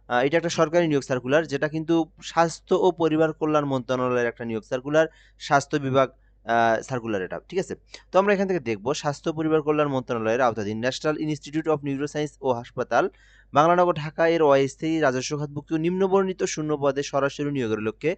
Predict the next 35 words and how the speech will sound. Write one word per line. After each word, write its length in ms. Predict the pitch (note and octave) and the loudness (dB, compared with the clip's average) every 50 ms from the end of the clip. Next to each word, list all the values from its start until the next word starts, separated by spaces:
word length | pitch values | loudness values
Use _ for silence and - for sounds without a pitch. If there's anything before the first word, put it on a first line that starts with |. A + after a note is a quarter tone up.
| _ _ _ _ _ - A#2+ | _ _ _ _ _ 0 2
বাংলাদেশের 440 | D3 E3 F3+ F3+ F#3 E3+ F#3+ F#3+ F#3 | 4 4 4 4 2 2 0 0 0
প্রকৃত 360 | - G3 G#3 G3 F#3+ G#3 F#3 | 2 0 0 0 0 0 0
নাগরিকদের 440 | G3 F3 D#3 C#3+ D3 C#3+ C#3 C#3+ C#3+ | 2 2 2 0 -2 -4 -4 -6 -2
নিকট 200 | C3 A#2+ A2 A2 A2+ | 2 2 2 2 0
হতে 140 | A#2 D#3 | -2 -2
অনলাইনে 360 | D#3+ C#3 B2+ B2 B2 B2 B2 A#2+ | 0 0 0 0 0 -2 -2 -2
আবেদনের 380 | A2+ G#2+ G#2+ A2 A2 A2 G2+ A#2 | 0 0 0 0 -2 -4 -6 -8
জন্য 120 | C3 D#3 | -4 -4
আহ্বান 300 | E3 C#3 A#2+ A2+ A#2+ A#2 | -2 -2 -2 -2 -4 -4
করা 180 | G#2+ A2 G#2+ G#2 | -2 -2 0 0
যাচ্ছে। 240 | G#2 G2+ - - B2 - _ _ _ - - - - - | 0 -2 -2 -4 -6 -6 _ _ _ -20 -20 -20 -12 -6
তো 60 | D#3+ E3 | -2 2
এই 140 | E3+ F3 G3+ | 2 2 2
সার্কুলারে 460 | - G#3+ G#3+ G3 G3+ G#3+ G#3+ G3+ G3+ | 2 0 -4 0 2 2 2 2 2
কিন্তু 220 | F3+ E3+ D3 C3 C3 | 0 -2 -4 -4 -4
বাংলাদেশের 600 | A2+ C3 C3 D3 D#3 D#3 D#3 D#3+ D#3 - F3+ F3+ E3 | -2 0 0 0 0 0 -2 -2 -4 -2 -4 -4 -2
চৌষট্টি 440 | - E3+ E3+ E3+ D#3+ G#3 G3+ - - | 0 0 0 0 0 -4 -4 -4 -4
জেলা 220 | B2 B2 A2+ A#2 A#2+ A#2 A#2 | -2 0 0 0 0 -2 -2
যে 120 | C3 E3 F3+ | -2 -2 0
কোনো 160 | E3+ F#3 F#3+ | 0 0 -2
প্রার্থী 300 | F3+ E3+ E3 D#3 - E3 | -2 0 -2 -2 -2 -4
চাইলেই 280 | D#3 D#3 D3 C#3+ D#3 E3 | -4 -4 -2 -2 -2 -4
কিন্তু 160 | D#3+ D3+ D3+ | -4 0 0
আবেদন 220 | C3+ B2 B2+ C3 B2+ | 0 0 0 -4 -6
করতে 180 | A#2+ - - A2+ | -10 -8 -4 -4
পারবে, 180 | A2+ A2+ D3 F#3 - _ _ _ - - - | -4 -2 -2 -4 -4 _ _ _ -20 -14 -2
নারী 220 | B2+ C#3+ D#3+ E3+ F#3 G3+ | 4 4 6 6 6 4
পুরুষ 220 | F3 F#3+ G3+ F#3+ - | 4 2 0 0 0
সকলেই 300 | E3+ E3 D3+ E3 F3 E3+ | 0 0 0 0 -2 -2
কিন্তু 120 | E3+ D#3 D3+ | -2 2 0
আবেদন 260 | C3 A#2+ B2 B2 B2 | 2 0 0 -4 -6
করতে 200 | G#2+ A2+ G#2 G2+ G#2 | -8 -8 -8 -6 -4
পারবে 180 | G#2+ A2+ B2 C3 | -4 -2 -2 -2
এই 80 | B2 A#2 - | -4 -2 -4
সার্কুলারে। 400 | A2 G2+ G2+ G2+ G2 F#2 E2+ | -6 -6 -4 -4 -4 -4 -4